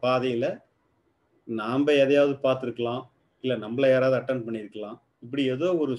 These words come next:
சூழ்நிலையில ஒரு செக்ஸுவல் ஃபீலிங்குங்கிறத நம்ம வாழ்க்கையில enjoy பண்ணாம யாருமே வரமாட்டோம்.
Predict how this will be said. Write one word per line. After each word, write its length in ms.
சூழ்நிலையில 760
ஒரு 240
செக்ஸுவல் 420
ஃபீலிங்குங்கிறத 720
நம்ம 380
வாழ்க்கையில 300
enjoy 320
பண்ணாம 300
யாருமே 400
வரமாட்டோம். 600